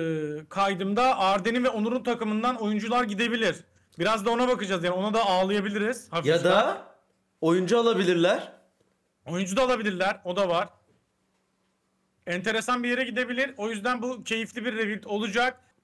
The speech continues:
Speaker 1: Benim kadrom bu şekilde. Ee, istiyorsan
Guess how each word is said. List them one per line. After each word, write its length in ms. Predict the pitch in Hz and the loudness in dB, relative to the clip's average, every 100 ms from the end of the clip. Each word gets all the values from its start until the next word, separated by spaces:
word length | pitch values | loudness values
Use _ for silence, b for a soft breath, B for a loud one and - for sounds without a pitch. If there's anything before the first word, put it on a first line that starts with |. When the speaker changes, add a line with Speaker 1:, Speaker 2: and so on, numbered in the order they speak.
| - | -4
Speaker 1:
Benim 220 | 202 262 | 0 0
kadrom 380 | 254 254 247 262 | 2 0 2 0
bu 60 | 262 | 0
şekilde. 640 | 269 262 233 214 269 277 _ _ _ _ - | -2 -4 -2 2 2 2 _ _ _ _ -6
Ee, 400 | 180 185 190 190 - | 0 4 4 2 -2
istiyorsan 600 | - 262 254 277 269 | -10 -6 -2 -2 -2